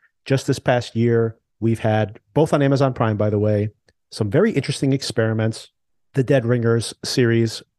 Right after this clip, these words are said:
with Rachel Weisz and Donald Glover's produced series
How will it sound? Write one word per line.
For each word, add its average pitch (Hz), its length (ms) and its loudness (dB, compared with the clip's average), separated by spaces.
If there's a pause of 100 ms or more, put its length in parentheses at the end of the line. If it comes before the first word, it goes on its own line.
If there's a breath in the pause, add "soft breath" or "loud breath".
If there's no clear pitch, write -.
(300)
with 135 240 2
Rachel 123 340 2
Weisz 123 400 0 (480)
and 143 160 2
Donald 131 320 0
Glover's 120 600 0
produced 123 680 -2
series 120 580 0